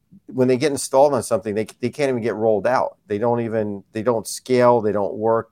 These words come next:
It's, it's just kind of a disaster. And, um, I recently got a truck, and I have a Tesla,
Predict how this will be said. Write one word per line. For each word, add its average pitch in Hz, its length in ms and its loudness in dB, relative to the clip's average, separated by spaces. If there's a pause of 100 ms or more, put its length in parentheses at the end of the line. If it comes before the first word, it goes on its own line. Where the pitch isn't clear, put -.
It's, 98 420 -10
it's 107 160 -10
just - 260 -12
kind 113 160 -2
of 107 60 -2
a 104 40 -4
disaster. 95 680 -4
And, 95 180 -4 (720)
um, 107 420 2
I 123 520 2
recently 123 580 -4
got 107 200 4
a 101 60 0
truck, 127 460 0 (180)
and 107 100 -2
I 107 60 0
have 113 160 0
a 104 80 -4
Tesla, 110 560 -4